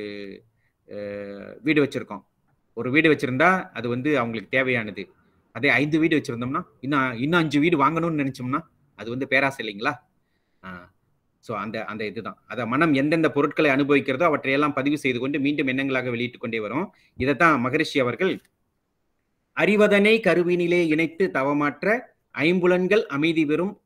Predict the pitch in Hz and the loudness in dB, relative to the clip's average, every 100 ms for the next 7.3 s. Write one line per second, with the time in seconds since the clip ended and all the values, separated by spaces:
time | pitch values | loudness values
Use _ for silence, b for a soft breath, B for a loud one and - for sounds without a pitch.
0 | 127 147 165 170 165 180 185 - 127 117 | -4 0 2 2 2 0 -2 -4 -6 -6
1 | 101 104 98 _ _ _ _ _ _ _ | -8 -14 -20 _ _ _ _ _ _ _
2 | _ _ _ _ _ _ _ _ _ _ | _ _ _ _ _ _ _ _ _ _
3 | 123 156 156 143 135 135 127 131 147 - | -2 0 2 2 2 0 0 0 -2 -2
4 | 127 127 127 117 135 139 123 117 117 151 | -4 -4 -6 -4 -2 -2 -2 -2 -2 -2
5 | 214 - 113 107 90 110 120 107 123 117 | -4 -6 -8 -8 -4 -4 -4 -6 -6 -6
6 | 98 _ _ _ _ _ _ _ 131 123 | -8 _ _ _ _ _ _ _ -8 -2
7 | 190 143 | 0 2